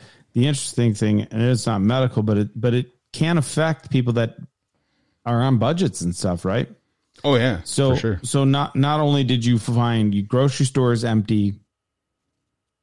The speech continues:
Speaker 1: because they couldn't deliver food to a lot of these stores. I mean, they were bone dry. The only thing that was left was, like, wine and beer.
Speaker 2: <laughs>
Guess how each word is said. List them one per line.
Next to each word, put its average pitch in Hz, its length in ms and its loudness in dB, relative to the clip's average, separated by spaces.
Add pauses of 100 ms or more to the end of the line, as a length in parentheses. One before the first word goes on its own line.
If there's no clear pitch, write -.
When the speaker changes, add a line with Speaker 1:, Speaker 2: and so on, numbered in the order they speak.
(160)
Speaker 1:
because 113 400 0 (180)
they 107 100 0
couldn't 110 280 2
deliver 104 320 0
food 127 520 0 (520)
to 117 120 2
a - 20 2
lot 107 220 2
of 101 60 2
these 101 140 0
stores. 104 320 0
I 101 40 -2
mean, 101 140 2
they 107 80 2
were 110 120 -2
bone 110 360 0
dry. 95 280 -2 (160)
The 104 80 -6
only 127 200 2
thing 127 100 2
that 117 60 4
was 101 160 0
left 107 240 -2
was, 92 120 -2
like, 98 220 -2 (120)
wine 113 640 0
and 98 280 0
beer. 90 320 -6 (420)
Speaker 2:
<laughs> 160 80 -2